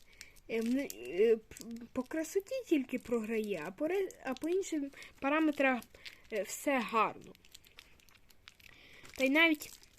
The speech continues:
дешево, навіть не прийдеться он такий дорогий купляти. Сачок це не є вже прям таке щось дуже сильно важливе. Зараз рибка наша спить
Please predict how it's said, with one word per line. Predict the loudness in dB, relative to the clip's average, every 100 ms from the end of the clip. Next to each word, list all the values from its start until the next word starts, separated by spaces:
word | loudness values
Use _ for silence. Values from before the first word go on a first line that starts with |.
| _ -20 _
дешево, | -4 6 8 8 6 2 0 2 0
навіть | -2 -2 -4
не | -6
прийдеться | -6 -4 0 0 0 -4 -12 -12 -14 -10
он | -8
такий | -6 -4
дорогий | -2 -2 -2 -4
купляти. | -4 -8 -8 -8 -10 -20 -20 -20 -20 _ _ -20 _ _ -20 -20 -12
Сачок | -4 -2 0 -2 -2
це | -4
не | 0 0
є | 0 0
вже | 0 -4
прям | -6 -6 -6
таке | -8 -6
щось | -6 -6 -10 -12 -18 -20 -20 -20 -18
дуже | -2 4 6 4
сильно | -2 -2 -2 -2 -4
важливе. | -6 -10 -14 -16 -20 -20 -20 -20 -14 -14 -14 -20 -20 -20 -20 -20 -20 -16 -16 _ -8
Зараз | -2 0 -2 -4
рибка | -6 -6 -6 -6
наша | -6 -10 -14
спить | -14 -2 0 0 -4